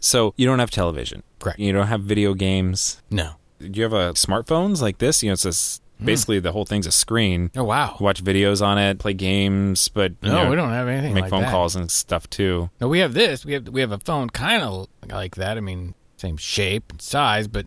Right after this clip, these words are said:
Speaker 2: ours doesn't have all that pretty colors. And
Speaker 1: Oh, wa-, so that is just all text.
Speaker 2: Yeah.
Speaker 1: So what do you call that?
Speaker 2: It's a phone. What do you call yours?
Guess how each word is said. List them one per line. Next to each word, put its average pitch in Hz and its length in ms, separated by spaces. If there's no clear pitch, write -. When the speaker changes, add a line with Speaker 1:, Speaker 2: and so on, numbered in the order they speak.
Speaker 2:
ours 131 220
doesn't 131 220
have 123 200
all 120 200
that 104 280
pretty 120 240
colors. 90 640
And 85 140
Speaker 1:
Oh, 170 180
wa-, 110 260
so 117 400
that 139 160
is 117 180
just - 340
all 123 540
text. - 760
Speaker 2:
Yeah. 82 260
Speaker 1:
So - 160
what 139 120
do 143 60
you 135 80
call 226 280
that? 95 320
Speaker 2:
It's - 120
a - 20
phone. 101 400
What 127 100
do 127 60
you 123 40
call 120 220
yours? 117 420